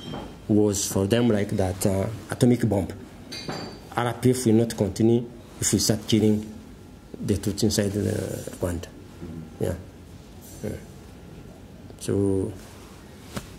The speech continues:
that is... Uh, yeah, it's a devil, uh, imagination.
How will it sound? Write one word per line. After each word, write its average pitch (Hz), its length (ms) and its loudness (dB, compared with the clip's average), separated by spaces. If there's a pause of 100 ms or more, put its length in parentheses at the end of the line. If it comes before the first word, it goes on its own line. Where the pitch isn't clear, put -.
(640)
that 107 300 2
is... 95 200 0
Uh, 92 320 0 (1400)
yeah, 92 80 -4 (200)
it's - 380 -6 (180)
a 95 80 2
devil, 104 500 4
uh, 92 460 2 (1600)
imagination. 95 920 4